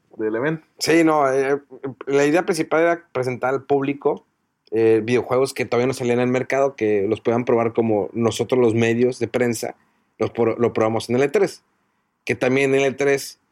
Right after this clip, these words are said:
Speaker 2: originalmente siempre fue para prensa, y ya unos, hace unos años empezaron con la idea de que vamos a permitirles a los youtubers entrar a este evento.
Speaker 1: Mm,
Speaker 2: Y
Speaker 1: ok.
Speaker 2: es, empieza, "Ah, caray, espérate, pues,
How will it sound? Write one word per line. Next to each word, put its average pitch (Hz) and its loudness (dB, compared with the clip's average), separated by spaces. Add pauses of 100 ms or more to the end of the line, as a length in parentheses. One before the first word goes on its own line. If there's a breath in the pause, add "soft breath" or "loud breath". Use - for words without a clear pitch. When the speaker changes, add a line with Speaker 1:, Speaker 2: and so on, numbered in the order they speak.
(100)
Speaker 2:
originalmente 127 -2
siempre 127 0
fue 117 -2
para 117 0
prensa, 139 -2
y 110 -2
ya 113 2
unos, 123 -2
hace 113 -4
unos 123 0
años 123 0
empezaron 117 -2
con 120 -2
la 117 4
idea 110 4
de 113 0
que 104 -4 (540)
vamos 127 0
a 104 0 (140)
permitirles 120 0
a 117 -2
los 110 0
youtubers 123 2
entrar 113 -2
a 113 2
este 113 -2
evento. 156 0 (140)
Speaker 1:
Mm, 120 -8
Speaker 2:
Y 123 2
Speaker 1:
ok. 117 2
Speaker 2:
es, 143 -2
empieza, 113 -2
"Ah, - -10
caray, 123 2
espérate, 113 -2
pues, - -14